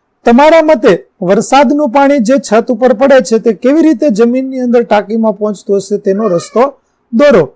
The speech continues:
તો વિદ્યાર્થી મિત્રો, આગળના ચિત્રની અંદર આપણે જોયું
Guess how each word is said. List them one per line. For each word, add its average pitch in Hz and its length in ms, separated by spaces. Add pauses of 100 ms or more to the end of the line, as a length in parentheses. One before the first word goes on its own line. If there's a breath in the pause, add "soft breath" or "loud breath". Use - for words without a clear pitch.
(200)
તો 202 80
વિદ્યાર્થી 202 320
મિત્રો, 226 240
આગળના 214 600 (160)
ચિત્રની 220 440
અંદર 220 220
આપણે 190 260
જોયું 208 380